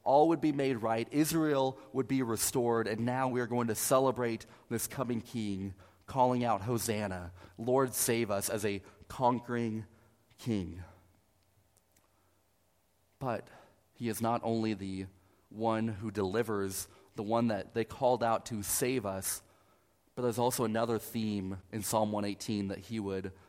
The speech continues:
then fulfill. Remember what we said earlier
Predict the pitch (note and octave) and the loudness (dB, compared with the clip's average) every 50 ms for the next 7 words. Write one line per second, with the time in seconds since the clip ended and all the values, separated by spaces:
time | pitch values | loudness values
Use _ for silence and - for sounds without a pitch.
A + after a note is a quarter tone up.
0 | _ _ - G#2 G#2 G#2 G2+ G2 G2 G2 F#2 F#2 F#2 - G2+ F2+ - - G2+ F#2+ | _ _ -10 -6 -4 -4 -2 -2 -2 -4 -6 -6 -8 -10 -10 -10 -8 -8 -8 -8
1 | F#2 F#2 F#2 F2+ F2 - _ _ _ _ _ _ _ _ _ _ _ _ _ _ | -8 -10 -14 -18 -20 -20 _ _ _ _ _ _ _ _ _ _ _ _ _ _
2 | _ - - - _ _ _ _ _ _ A#2 A#2+ A#2+ A2+ A#2+ A#2+ A2+ A2+ A2+ - | _ -20 -20 -20 _ _ _ _ _ _ -2 -2 0 0 0 0 0 0 -2 0
3 | - A#2 G#2 G#2+ A2+ A2+ A2+ A2+ A#2 A2+ A#2+ B2 A#2 | 2 2 2 2 0 0 0 -2 -2 -2 -4 -6 -10